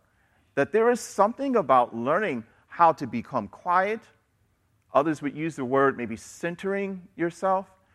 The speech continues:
becoming aware of what God, what the divine is doing within you and around you, right? So that, um, not so that you just receive information,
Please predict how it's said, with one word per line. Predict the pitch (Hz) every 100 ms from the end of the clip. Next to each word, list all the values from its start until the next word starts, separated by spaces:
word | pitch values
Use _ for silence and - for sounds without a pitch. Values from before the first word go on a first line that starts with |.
| _ -
becoming | 135 - 165 151
aware | 123 104 135 160 202 226 - _ _ _ _
of | 127 123
what | 123 156 151 - - 107
God, | 143 156 214 147
what | 127
the |
divine | 104 113 120 151 202 220
is | 131 104
doing | 101 170 190 147
within | 120 - 151 180
you | 208
and | 135
around | 120 113 165 175
you, | 202 208 _ _ _
right? | 147 160 -
So | 175 160
that, | 180 180 - - _ _ 151
um, | 151 147 135 _
not | 151 208 254 208 -
so | 170
that | 160 147
you | 160
just | 151 -
receive | 135 123 - 202 220 185
information, | 156 147 135 143 190 - 101